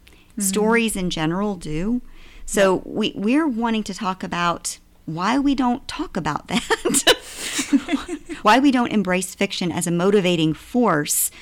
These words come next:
Speaker 2: for spiritual, theological, and ethical development.
Speaker 1: Mm,
Speaker 2: Why,
Speaker 1: absolutely.
Speaker 2: why it doesn't get us out of the pew and into the world, you know?
Speaker 1: Yeah, yeah. Occasionally you'll see books called, you know, like, The Gospel According to, and it's, you know, Star Wars or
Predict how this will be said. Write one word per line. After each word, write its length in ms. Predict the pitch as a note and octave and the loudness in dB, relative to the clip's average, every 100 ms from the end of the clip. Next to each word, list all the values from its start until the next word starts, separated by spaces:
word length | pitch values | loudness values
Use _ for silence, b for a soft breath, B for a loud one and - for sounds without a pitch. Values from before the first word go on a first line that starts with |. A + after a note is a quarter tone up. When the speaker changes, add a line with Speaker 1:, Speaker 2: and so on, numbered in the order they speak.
| B B - | B B -2
Speaker 2:
for 100 | G3+ | 0
spiritual, 440 | - G#3 G3+ G#3 | 4 2 2 0
theological, 560 | G3 F#3+ F3 E3 - E3 | -2 0 0 0 -2 -2
and 100 | D#3 | 0
ethical 320 | D3 - - | -2 -4 -8
development. 520 | C#3 C#3+ C#3 - - - - - - _ | -6 -4 -4 -6 -14 -18 -20 -20 -20 _
Speaker 1:
Mm, 360 | G3+ F#3+ F3+ F3 - - | -8 -6 -8 -10 -14 -4
Speaker 2:
Why, 300 | F#3 G3+ G3+ | 2 4 4
Speaker 1:
absolutely. 400 | F3+ E3 D#3+ E3 | 2 -4 -12 -12
Speaker 2:
why 180 | E3 G3+ | 2 4
it 100 | G#3+ | 4
doesn't 260 | G#3 G3+ G3 | 2 0 0
get 140 | F#3 | 0
us 140 | F3 F3+ | 0 2
out 160 | F3+ | 2
of 60 | F3 | 2
the 60 | |
pew 340 | E3 - F3 D#3+ | -4 -4 -2 0
and 100 | D#3 | 0
into 160 | D3 D3 | -2 -4
the 80 | |
world, 380 | C#3 - - - - _ | -6 -6 -14 -20 -20 _
you 120 | E3 | -2
know? 180 | D#3+ E3+ | 0 0
Speaker 1:
Yeah, 140 | D#3+ - - _ _ _ | -2 -8 -20 _ _ _
yeah. 220 | E3+ E3 - B B B | -12 -12 -16 B B B
Occasionally 480 | B3 C4+ D#4+ D4 C#4+ | -2 2 2 4 6
you'll 160 | A#3+ G#3 | 6 4
see 220 | - A#3 | 2 0
books 280 | G3 F#3 - | 0 0 0
called, 380 | G#3 F#3 F#3 | 2 4 4
you 120 | F3+ F#3 | 2 -2
know, 140 | E3+ | 2
like, 160 | E3+ D#3+ | 0 0
The 60 | |
Gospel 480 | F3 E3+ E3 - E3+ | 0 2 2 0 -4
According 540 | D#3+ - E3 D#3+ D#3+ | -4 -2 -2 -2 -4
to, 600 | D3+ E3+ D#3+ D#3+ D#3 D#3 - | -8 -8 -8 -8 -6 -6 -6
and 200 | E3 D#3 | -4 -4
it's, 320 | C#3+ - - | -4 -4 -6
you 80 | - | -6
know, 80 | C#3 | -6
Star 320 | - - B1+ | -6 -6 -8
Wars 400 | - - - - | -6 -8 -8 -10
or 120 | - | -12